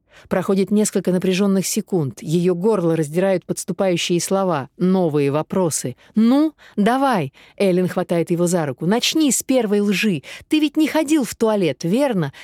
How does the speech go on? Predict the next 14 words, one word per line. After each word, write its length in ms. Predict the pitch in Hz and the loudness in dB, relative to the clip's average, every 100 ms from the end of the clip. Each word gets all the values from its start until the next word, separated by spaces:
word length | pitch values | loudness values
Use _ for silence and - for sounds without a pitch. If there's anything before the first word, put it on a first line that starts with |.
| - | -4
Ты 120 | 285 | -2
был 240 | 247 302 277 - | 2 2 0 -2
там, 360 | 269 160 123 - | 0 0 -4 -4
с 100 | - | -2
Сэмом". 600 | - - 285 170 127 120 _ _ _ - | 0 2 2 2 -2 -6 _ _ _ -6
И 80 | |
тогда 440 | - 208 208 240 240 - | -2 -2 0 0 -2 0
Эллен 380 | 247 247 196 165 | 0 2 2 2
замечает 480 | 185 196 226 220 | 0 0 -2 -2
что-то 300 | - 220 214 | -4 -6 -4
странное 720 | 208 - 233 220 165 151 143 139 | -6 -4 0 0 2 0 0 0
в 40 | |
его 280 | 147 156 151 | 0 0 0
глазах, 560 | 156 165 185 220 - | 0 0 0 0 -2